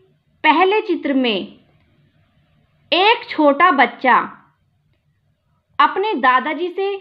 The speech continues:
कुछ कह रहा है और दादाजी उसकी बात सुनकर तथा समझकर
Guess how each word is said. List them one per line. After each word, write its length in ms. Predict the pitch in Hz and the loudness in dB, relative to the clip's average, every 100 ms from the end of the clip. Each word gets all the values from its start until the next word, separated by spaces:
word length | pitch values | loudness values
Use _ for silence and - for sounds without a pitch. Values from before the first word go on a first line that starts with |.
| _ _ _ _ _ _ | _ _ _ _ _ _
कुछ 260 | 415 440 - | 0 0 -4
कह 320 | 285 285 277 | -2 2 4
रहा 260 | 311 277 247 | 6 6 4
है 240 | 233 214 175 - _ _ _ _ _ _ _ _ _ _ _ | 2 -2 -6 -12 _ _ _ _ _ _ _ _ _ _ _
और 200 | 330 427 | 4 4
दादाजी 640 | 269 254 247 285 277 339 370 370 - _ _ _ _ _ - | 4 2 2 0 0 -4 -4 -8 -18 _ _ _ _ _ -4
उसकी 420 | 330 - - 427 294 | -4 -4 2 4 6
बात 320 | 302 370 370 - | 4 4 0 -2
सुनकर 520 | 262 262 285 311 349 349 _ _ _ _ _ _ _ _ - | 0 0 2 2 0 -8 _ _ _ _ _ _ _ _ 0
तथा 340 | 339 339 427 403 | 0 2 0 2
समझकर 720 | 349 269 269 254 277 277 196 | 2 2 2 0 -2 -2 -2